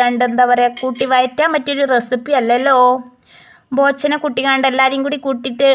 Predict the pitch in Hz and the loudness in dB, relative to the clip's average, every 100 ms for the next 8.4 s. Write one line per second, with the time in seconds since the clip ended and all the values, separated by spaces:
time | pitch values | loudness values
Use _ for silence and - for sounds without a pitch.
0 | - 254 254 262 254 247 262 277 - 285 | 2 0 2 2 2 2 0 -2 -2 -2
1 | 311 285 262 247 254 262 262 240 247 240 | 0 0 2 2 2 0 0 0 0 -2
2 | 240 240 226 - 233 247 247 240 247 254 | -2 -2 -2 -2 0 0 0 0 0 0
3 | 233 247 262 269 294 262 202 208 240 254 | 0 0 0 0 -2 0 -2 0 -2 0
4 | 247 220 226 226 240 233 220 247 240 262 | 0 0 -2 -6 -2 0 0 -2 -4 -4
5 | 226 220 247 233 208 214 226 233 262 254 | -4 -4 -2 0 0 0 -2 -2 -6 -4
6 | 302 311 214 226 226 233 220 240 247 262 | -4 -2 0 0 0 0 0 -2 -2 0
7 | 220 208 202 202 - - - 269 285 285 | 0 0 -2 -2 -6 -14 -2 0 2 2
8 | 311 269 233 | 2 2 0